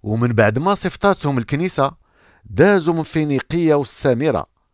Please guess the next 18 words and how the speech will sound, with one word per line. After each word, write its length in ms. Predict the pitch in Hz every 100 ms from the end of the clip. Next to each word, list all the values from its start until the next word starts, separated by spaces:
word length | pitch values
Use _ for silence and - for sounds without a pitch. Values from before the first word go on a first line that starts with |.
| _ _ _ -
وخبروا 580 | - - 165 120 151 151
بالتفصيل 720 | - - - - 208 190 147
باللي 300 | 110 139 135
حتى 300 | 123 - 147
الناس 480 | 135 147 190 185 -
اللي 240 | 143 139
ماشي 360 | 147 180 - 131
يهود 400 | 120 180 170 - _ _ _ -
آمنوا 340 | 214 165 135
بالمسيح. 760 | 104 104 95 113 82 - _ _ _ _ _ _ _ -
وهذا 360 | 110 151 208
الخبار 400 | 160 135 147 170
دارت 340 | 120 156 170 -
فرحة 300 | - 135 139
كبيرة 480 | - 107 180 156 139
بين 180 | 113
الخوت 380 | 120 95 117 113
كلهم. 460 | - 170 104 76